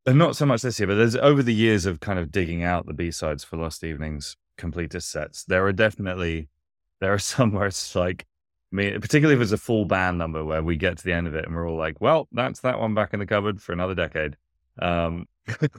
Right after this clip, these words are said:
you know what I mean? Like, that fucker ain't coming out again anytime soon. But mo-, it's more a case of kind of being pleasantly surprised. I mean, I try and mix up my set list on a regular tour, but you get into kind of certain habits. There are certain things that work. There are certain moods you get into.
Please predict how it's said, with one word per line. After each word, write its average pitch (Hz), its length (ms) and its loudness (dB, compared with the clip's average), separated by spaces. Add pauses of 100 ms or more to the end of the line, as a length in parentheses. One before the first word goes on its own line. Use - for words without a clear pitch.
(100)
you 170 80 4
know 165 80 6
what 143 120 4
I 156 140 2
mean? 139 240 -6 (120)
Like, - 240 -4 (560)
that 92 160 0
fucker 101 420 2
ain't 104 140 -4
coming 101 240 -2
out 92 160 0
again 87 240 -2
anytime 87 480 -4
soon. 80 340 -10 (760)
But 185 160 6
mo-, 226 160 8
it's 180 300 4
more 196 340 8
a 160 60 2
case 139 340 2
of 117 160 -2
kind 110 220 2
of 92 120 -4
being 98 200 -2
pleasantly 92 340 -2
surprised. 80 640 -6
I 120 80 -8
mean, 180 320 0 (480)
I 160 120 2
try 151 340 2
and 156 100 0
mix 160 220 -4
up 151 80 -2
my 151 80 -2
set - 180 -4
list 147 180 -6
on 147 100 -2
a 135 40 -2
regular 127 420 2
tour, 147 320 -4
but 147 160 -6
you 190 200 -4
get 107 200 4
into 87 220 -2
kind 90 180 -2
of 85 80 -6
certain 85 280 -6
habits. 82 420 -6
There 82 100 -6
are 82 40 -6
certain 85 340 -6
things 85 240 -6
that 82 120 -8
work. 78 400 -6
There 80 120 -2
are 78 60 -4
certain 82 320 -6
moods 80 440 -8
you 76 100 -10
get 78 180 -2
into. 76 560 -6